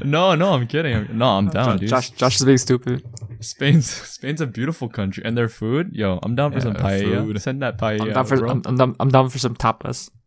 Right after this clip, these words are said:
Speaker 1: Oh shit, I'm
Speaker 3: Yeah.
Speaker 1: down.
Speaker 3: Yeah, I'll probably go to Spain.
Speaker 1: Okay,
Speaker 3: Yeah.
Speaker 1: cool.
Speaker 2: I think I would go to. So the conditions are backpack,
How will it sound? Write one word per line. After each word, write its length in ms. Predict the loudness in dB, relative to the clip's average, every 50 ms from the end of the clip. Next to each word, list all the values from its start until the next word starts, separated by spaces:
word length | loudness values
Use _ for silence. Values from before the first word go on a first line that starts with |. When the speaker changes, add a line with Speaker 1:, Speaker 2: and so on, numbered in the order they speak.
| _ _
Speaker 1:
Oh 500 | -10 -4 -2 0 0 0 0 2 0 0
shit, 560 | 0 -2 -4 -6 -6 -6 -8 -8 -8 -8 -8 -8
I'm 160 | -10 -10 -8
Speaker 3:
Yeah. 60 | -8
Speaker 1:
down. 360 | -6 -6 -6 -6 -8 -10 -12 -14 -16 -20 -20 _ _ _ _ _ _ -20 -20 _ -8
Speaker 3:
Yeah, 100 | -6 -6
I'll 60 | -4
probably 180 | -2 0 0 0
go 80 | 0 -2
to 80 | -4
Spain. 440 | -6 -6 -6 -8 -8 -8 -8 -10 -12 -14 _ _ _ _ _ _ _ _ _ _ _ _ _
Speaker 1:
Okay, 280 | -6 -4 -2 -2 -4 -4 -8 -10 -8
Speaker 3:
Yeah. 80 | -6 -4
Speaker 1:
cool. 160 | -4 -6 -6 -8 _ _ _ _ _ _ _ _ _ _ _ _ _ _ _ _ _
Speaker 2:
I 160 | 2 2 2 2
think 460 | 2 2 2 4 4 2 0 -2 -6 -4
I 160 | -2 -2 0 0
would 320 | 0 0 -2 -2 -6 _
go 260 | -2 0 0 0 0 -2
to. 600 | -4 -4 -4 -4 -2 -2 -2 -2 -4 -4 -6 -8 -10 -14 _ _ _ _ _ _ _ _ _ _ _ _ _ _ _ _ _ _ _ _ _ _ _ _
So 320 | -6 0 2 4 4 4 2
the 160 | 0 -2 -2
conditions 560 | -2 -2 -2 0 0 0 -2 -2 -4 -4 -2 -2
are 340 | -2 -2 -2 -4 -6 -8 _ _ _ _ _ _ _ _ _ _ _ _ _ _ _ _ _ _ -2
backpack, 600 | -2 -2 -2 -2 _ -2 -2 -2 -2 -6 -10 -20